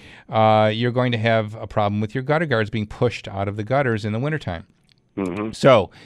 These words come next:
Speaker 1: um, have a energy audit done, uh, determine where you may be lacking insulation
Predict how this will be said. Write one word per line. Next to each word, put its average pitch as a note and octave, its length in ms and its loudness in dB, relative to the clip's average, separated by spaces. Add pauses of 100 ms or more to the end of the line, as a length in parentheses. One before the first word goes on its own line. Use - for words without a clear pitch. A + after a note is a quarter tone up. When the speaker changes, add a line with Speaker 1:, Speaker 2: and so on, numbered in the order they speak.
(360)
Speaker 1:
um, A2 240 2
have C#3 260 2
a C3 280 2
energy A#2 460 0
audit A2+ 380 2
done, A#2 500 -2
uh, G#2 220 0
determine A#2 480 -2
where A2+ 380 0
you A2 140 -4
may A2 180 -2
be G#2 120 -8
lacking G#2+ 460 -2
insulation A2+ 680 -4